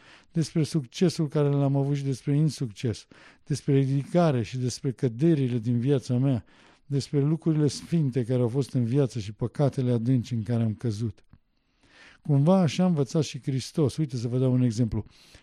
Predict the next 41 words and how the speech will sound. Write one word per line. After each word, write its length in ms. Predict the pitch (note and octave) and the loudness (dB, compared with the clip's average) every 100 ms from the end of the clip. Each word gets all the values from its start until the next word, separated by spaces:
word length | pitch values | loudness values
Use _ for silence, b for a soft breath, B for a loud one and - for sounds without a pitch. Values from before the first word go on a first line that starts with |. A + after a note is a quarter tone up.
| b | b
Când 240 | C#3+ C3 | 0 2
Iisus 460 | A#2+ - - F#3+ - | 0 -2 0 0 2
a 80 | C3 | 2
dorit 320 | B2 C#3+ D#3+ | 4 4 2
să 120 | - | 0
învețe 400 | B2 A#2 C#3+ C3+ | 0 0 0 -2
pe 120 | A#2 | -2
ucenici 440 | B2 A2+ C3+ C#3+ B2+ | -2 0 0 0 -2
ce 160 | - | -2
înseamnă 380 | D3 B2 C3+ C3 | -2 0 0 0
smerenie, 800 | A2 A#2 A#2 B2+ C#3+ A2+ B2 C#3 b b b b | 0 0 0 2 2 2 0 -2 b b b b
le-a 120 | D#3+ | -2
explicat 500 | E3 - F3+ G#3+ G3+ | -2 -4 -6 -2 0
mai 180 | F#3+ D#3+ | 2 2
întâi 420 | C3 F3+ F#3+ F#3 | 0 0 0 0
conceptul. 840 | - F#3 E3 - A#2+ - G2 - _ _ - | -2 0 0 -2 -4 -6 -12 -12 _ _ -4
A 60 | |
început 360 | A3 G#3+ F#3 F3 | -4 -2 -4 -4
cu 100 | - | -2
întrebări, 600 | B2+ B2 A#2 G#2+ F3 E3 | -2 -2 -4 0 0 2
apoi 220 | C3+ D3+ | -2 -2
le-a 100 | C#3 | -2
explicat 440 | B2+ - C3+ D3+ C#3+ | -2 -4 -6 -2 -2
ce 100 | D3 | -2
înseamnă 380 | A#2+ C#3 C3 | -2 -2 -2
smerenia, 680 | A2 A#2+ B2+ B2+ E3 E3 C#3+ b b b b | -2 0 0 2 2 0 -2 b b b b
apoi 280 | F#3 G#3 | -2 2
a 40 | F#3+ | 2
explicat 640 | - - C3 F#3 G3 _ _ | 0 -4 -2 -2 -2 _ _
că 100 | - | -8
fariseii 600 | B2 C#3 B2+ A2+ G#3+ G3 | -4 0 0 -2 0 0
și 140 | A#2+ | -2
cărturarii 600 | B2 C3+ A#2 C3 B2 D#3+ E3 | -2 -2 -2 -2 0 2 0
vor 200 | D3 D3 | 0 -4
să 140 | - | -4
fie 220 | B2+ E3+ | -4 -2
onorați 480 | D#3 C#3 A#2+ C3+ C#3+ | 0 2 2 0 -2
și 100 | C#3 | -8
cinstiți 520 | A2+ B2+ - E3 C3 | -6 -6 -4 -4 -2
de 100 | A#2 | -2
alții 380 | A#2+ A2+ E3+ E3+ | -2 -4 -4 -6